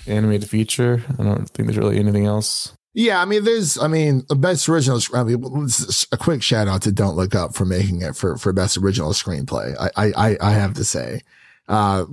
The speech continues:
Speaker 2: going up with, like, Belfast and King Richard, Licorice Pizza,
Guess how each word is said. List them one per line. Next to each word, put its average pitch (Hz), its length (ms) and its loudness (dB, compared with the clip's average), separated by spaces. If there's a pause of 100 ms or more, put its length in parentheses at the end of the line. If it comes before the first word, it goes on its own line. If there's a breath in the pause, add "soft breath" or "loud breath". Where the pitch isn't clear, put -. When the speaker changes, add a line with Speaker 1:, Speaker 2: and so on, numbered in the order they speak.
(140)
Speaker 2:
going 139 320 2
up 127 160 2
with, 110 160 0
like, 107 180 2
Belfast 104 560 0
and 92 120 -6
King 101 200 -2
Richard, 95 500 0
Licorice 98 520 -2
Pizza, 98 540 -2